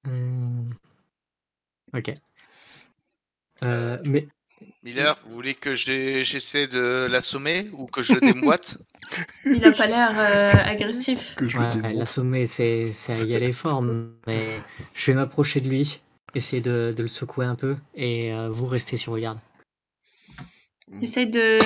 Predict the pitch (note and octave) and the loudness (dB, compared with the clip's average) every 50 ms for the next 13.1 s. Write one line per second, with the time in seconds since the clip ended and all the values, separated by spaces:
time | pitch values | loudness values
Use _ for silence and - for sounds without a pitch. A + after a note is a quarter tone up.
0 | A3 A3 A3 A3 G#3+ G#3+ A3+ A3+ A#3+ A#3 A3 A3 G#3+ A3 - B3+ B3 A#3+ A3+ G#3+ | 4 4 0 0 0 0 0 0 0 0 0 -2 -6 -4 -4 -2 -2 0 0 0
1 | G#3 G3+ F#3+ F#3+ - - G3+ G3+ - - G#3+ G#3 G#3 G#3 G3+ G3+ G3 G3+ G3 G3+ | -2 -2 -2 -4 -4 -6 -8 -8 -8 -8 -6 -6 -4 -4 -4 -4 -4 -6 -8 -8
2 | G#3+ A3+ A3 A3+ - - - G#3 G3 G3 F#3+ G3 F#3+ F#3 F#3+ G3+ G3+ - - G#3 | -10 -10 -12 -16 -14 -8 -6 -4 -4 -4 -4 -4 -4 -4 -4 -6 -8 -10 -8 -8
3 | G3 G3 - G3 G#3 G3+ _ _ _ _ _ _ _ _ _ _ _ _ _ _ | -8 -6 -6 -8 -8 -8 _ _ _ _ _ _ _ _ _ _ _ _ _ _
4 | - - B2 G3 F#3+ - - F#3+ - - F#3 F#3 G3 G3+ - _ _ _ _ _ | -8 -6 -6 -6 -4 -4 -4 -4 -4 -6 -8 -8 -10 -12 -16 _ _ _ _ _
5 | _ _ _ _ _ _ _ _ _ _ _ _ _ _ _ _ _ _ _ _ | _ _ _ _ _ _ _ _ _ _ _ _ _ _ _ _ _ _ _ _
6 | _ - - C3 B2+ C3 B2+ A#2 - C#3+ B2+ A#2+ - C3+ B2+ B2 A#2+ A#2+ A#2 A2+ | _ -2 0 0 2 2 0 0 -2 -2 -4 -2 -2 -2 -2 -2 -2 -4 -4 -6
7 | A2+ A2 A2+ A2 A2 A2 - _ _ _ _ - - - - F#4 - - - B2 | -8 -8 -10 -10 -12 -14 -16 _ _ _ _ 0 2 4 4 2 2 0 -8 -16
8 | F#2 F2+ - _ _ _ _ _ _ - - C3+ C3+ C#3 C3+ A#2 B2 B2+ B2 - | -20 -20 -20 _ _ _ _ _ _ 0 4 6 6 6 6 4 0 -2 -2 -2
9 | - C#3+ C3 B2+ C#3 D3 B2 G#2 G#2+ B2 - - - _ _ - - C#3 - - | 0 2 2 2 2 0 -2 -4 -8 -12 -14 -16 -18 _ _ -14 -10 -4 2 2
10 | C3+ C3 - C#3+ C3+ B2+ C3 C3+ C3+ C3+ C#3 C3+ B2+ B2 C3 B2+ B2+ C3 C3 C#3 | 4 4 4 4 4 6 4 4 4 4 4 4 2 2 0 0 0 0 0 0
11 | C#3+ C3+ B2+ - - C3 C3 - B2 A#2 - - - A#2+ A#2+ A#2 A#2+ A#2 A#2 A#2+ | 0 -2 -2 -4 -4 -6 -4 -4 -6 -6 -6 -4 -4 -4 -2 -2 -2 0 0 0
12 | A#2 A2+ A#2 C#3 C#3 - - _ - - - - C3 A#2+ A#2+ B2 A#2+ B2+ - C#3 | -2 -2 -4 -6 -8 -10 -14 _ -14 -14 -10 -6 -4 -4 -2 -2 -4 -4 -2 -2
13 | C#3+ - | -2 -2